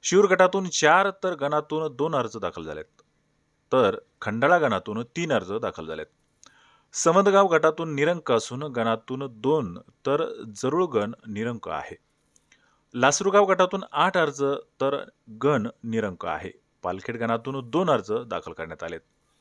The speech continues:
घायगाव गटातून पाच अर्ज, तर गणातून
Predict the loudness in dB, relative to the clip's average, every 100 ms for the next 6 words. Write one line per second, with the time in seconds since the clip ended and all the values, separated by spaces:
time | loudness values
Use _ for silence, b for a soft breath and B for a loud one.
0 | b b b b b -4 0 4 4 4
1 | 2 2 2 0 -10 0 2 4 2 0
2 | -2 -8 -10 _ -6 -4 -4 -4 -4 -6
3 | -10